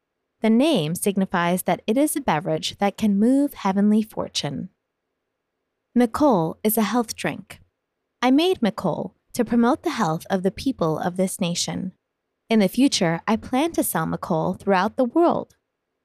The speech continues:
There is a foundation in the Republic of Korea that will put us right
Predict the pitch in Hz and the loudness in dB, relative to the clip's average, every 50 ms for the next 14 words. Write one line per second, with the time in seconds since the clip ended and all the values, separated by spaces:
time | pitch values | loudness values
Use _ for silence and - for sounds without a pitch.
0 | - 190 214 233 254 277 294 - 302 285 - 311 277 277 262 240 214 165 160 - | -2 2 4 6 6 6 4 4 2 0 2 2 2 2 4 2 2 0 0 -2
1 | - - 170 165 170 180 - - 202 202 190 175 190 - - - 226 220 254 254 | -4 -4 -4 -6 -6 -8 -4 0 2 2 4 4 2 0 0 -4 -2 0 0 -2
2 | - - 269 - - - - 226 220 208 175 156 151 151 170 175 _ _ - 208 | 0 -2 -4 -4 -4 -6 -2 0 0 2 0 0 -2 -4 -8 -10 _ _ -2 0
3 | - 208 214 214 - - 302 320 349 320 - - 202 190 190 226 226 | 2 2 0 0 0 0 2 2 2 2 0 0 0 0 0 0 0